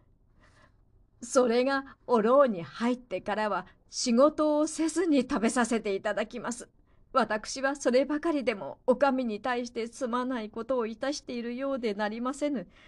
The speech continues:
それに、お牢を出る時に、この二百面をいただきましたのでございます。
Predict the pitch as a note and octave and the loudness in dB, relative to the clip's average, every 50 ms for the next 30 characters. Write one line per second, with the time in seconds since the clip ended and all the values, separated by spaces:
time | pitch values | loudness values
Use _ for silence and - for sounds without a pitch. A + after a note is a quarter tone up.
0 | - _ _ _ - - - B3 G#3+ G#3+ G#3 G#3 G#3 A3 G#3+ - - - - A#3+ | -20 _ _ _ -12 0 0 2 2 4 2 2 0 0 -2 -4 -12 -6 -2 0
1 | A3 A3 B3+ C4 B3 A3 G#3 G#3+ G#3 B3 C4 B3 B3 G#3 - A#3 A3+ - A#3 G#3+ | 4 6 8 6 6 4 2 0 2 2 2 2 0 -4 -6 -6 -6 -4 -4 -6
2 | G#3+ G#3 - - _ _ B3+ D#4+ B3 A#3+ A3+ G#3+ G#3+ G#3+ A#3 - C4+ D4+ D#4 D#4 | -6 -6 -10 -18 _ _ 2 4 6 6 6 6 4 2 2 2 0 0 0 4
3 | - G4 E4 D4+ B3 G#3+ G3 F3+ F#3 F#3+ G3 G#3 G3 A#3+ A3 G#3+ A#3 A#3 A#3 C4 | 4 4 6 6 4 4 2 0 0 0 0 0 0 -2 -2 0 -2 -2 -2 -4
4 | B3+ B3+ C4 C#4 D4 - C4 A#3 G3+ G3 G3+ A3+ G3+ G#3+ A3+ A3+ A3 A#3+ A#3 A#3+ | -4 -2 -2 -2 -2 -2 -2 0 0 0 -2 -4 -4 -2 -2 -2 -2 -2 -2 -2
5 | A#3+ B3 C4+ C4+ - - | -4 -4 -6 -6 -10 -14